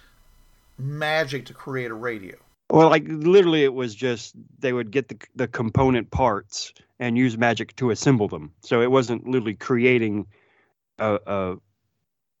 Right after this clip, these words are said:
Speaker 2: a, a, an item. It was doing a quick manufacturing. <laughs>
Speaker 1: Oh, okay.
Speaker 2: It was like, "Okay, we wanna make a gun, so I need this much steel and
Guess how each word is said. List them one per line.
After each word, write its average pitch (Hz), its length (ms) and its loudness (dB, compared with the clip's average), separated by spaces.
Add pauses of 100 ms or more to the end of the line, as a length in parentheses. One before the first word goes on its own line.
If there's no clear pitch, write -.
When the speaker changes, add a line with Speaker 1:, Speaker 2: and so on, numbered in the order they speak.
(240)
Speaker 2:
a, 104 360 -4
a, 101 200 -2 (220)
an 120 100 2
item. 107 360 2
It 104 80 -4
was 101 260 -2 (720)
doing 123 300 6
a 107 80 4
quick - 320 2
manufacturing. 131 920 0
<laughs> - 40 -20 (1400)
Speaker 1:
Oh, 175 340 -6 (460)
okay. 156 400 -6 (1120)
Speaker 2:
It - 80 -2
was 120 200 -2
like, 113 180 0
"Okay, 131 280 0
we 107 240 0
wanna 139 200 2
make 135 180 0
a 120 60 -2
gun, 135 380 2
so 113 220 -2
I 117 60 0
need 117 200 -2
this 135 220 0
much 143 400 -2
steel 135 520 0
and 95 240 -2